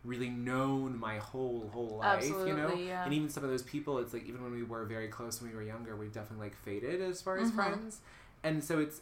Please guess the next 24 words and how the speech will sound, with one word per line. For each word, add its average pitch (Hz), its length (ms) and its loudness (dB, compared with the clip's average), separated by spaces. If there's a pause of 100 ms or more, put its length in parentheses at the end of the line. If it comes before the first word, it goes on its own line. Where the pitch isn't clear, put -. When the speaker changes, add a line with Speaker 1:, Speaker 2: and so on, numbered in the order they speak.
Speaker 1:
it's, 160 180 -2
like, 147 180 2
I 143 160 4
don't 143 380 2
see 143 280 -4
too 139 360 -4
many, 131 440 -4 (460)
you 160 100 -2
know, 123 280 2
people, 139 560 2 (340)
like, 165 160 -6 (640)
I, 156 160 6 (160)
I 151 80 4
don't 151 220 4
often, 135 340 2
like, 120 180 -4 (520)
find 139 200 8
those 127 120 2
people 131 240 -6
from 120 180 -6
where 117 220 2
I 113 80 2
grew 107 260 -4
up, - 320 0